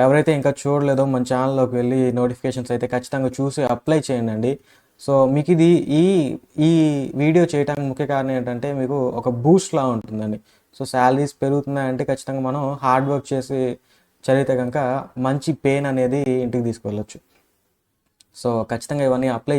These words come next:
చేయండి. So, ఈ వీడియో మీకు నచ్చినట్టయితే ఖచ్చితంగా లైక్ చేయండి, షేర్ చేయండి, అలానే సబ్స్క్రైబ్ చేయండి. ఆ, మీ ఒపీనియన్ని కామెంట్ సెక్షన్‌లో కామెంట్ చేయండి. డౌట్స్ ఉన్నా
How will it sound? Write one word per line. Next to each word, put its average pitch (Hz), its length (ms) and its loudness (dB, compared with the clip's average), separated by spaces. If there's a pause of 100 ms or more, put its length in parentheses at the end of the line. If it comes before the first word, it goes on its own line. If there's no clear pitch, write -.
చేయండి. 123 480 0 (680)
So, 131 80 2 (460)
ఈ 143 180 2
వీడియో 147 360 2
మీకు 127 120 -2
నచ్చినట్టయితే 123 520 -2
ఖచ్చితంగా 117 460 -4 (340)
లైక్ 135 220 2 (140)
చేయండి, 117 420 0 (220)
షేర్ 127 360 2
చేయండి, 110 340 -4
అలానే 113 220 -4
సబ్స్క్రైబ్ 123 640 -4 (100)
చేయండి. 107 460 -2 (640)
ఆ, 113 80 0 (320)
మీ 165 280 4
ఒపీనియన్ని 123 640 0 (240)
కామెంట్ 123 320 -2
సెక్షన్‌లో 113 320 -6
కామెంట్ 117 440 -4
చేయండి. 107 300 -2 (100)
డౌట్స్ 120 300 -2
ఉన్నా 120 100 -4